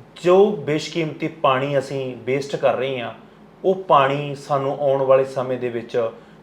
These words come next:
ਮਹਿੰਗੇ ਭਾਅ ਵੀ ਨਹੀਂ ਮਿਲੇਗਾ। ਕਿਉਂਕਿ ਅੱਜ ਅਸੀਂ ਜਦੋਂ ਕਿਤੇ ਸਫ਼ਰ 'ਤੇ ਜਾਂਦੇ ਹਾਂ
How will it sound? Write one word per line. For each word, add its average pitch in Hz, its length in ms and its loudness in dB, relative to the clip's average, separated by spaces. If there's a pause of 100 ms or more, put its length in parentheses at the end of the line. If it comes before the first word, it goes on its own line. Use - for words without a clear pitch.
(120)
ਮਹਿੰਗੇ 139 460 -2
ਭਾਅ 202 220 6
ਵੀ 123 100 -2
ਨਹੀਂ 117 140 -6
ਮਿਲੇਗਾ। - 420 -10 (440)
ਕਿਉਂਕਿ 139 480 -4 (580)
ਅੱਜ 135 160 0
ਅਸੀਂ 151 200 -6
ਜਦੋਂ 147 220 -4 (160)
ਕਿਤੇ 147 160 -6
ਸਫ਼ਰ 143 340 0
'ਤੇ 139 160 0
ਜਾਂਦੇ 127 400 0
ਹਾਂ 123 100 -6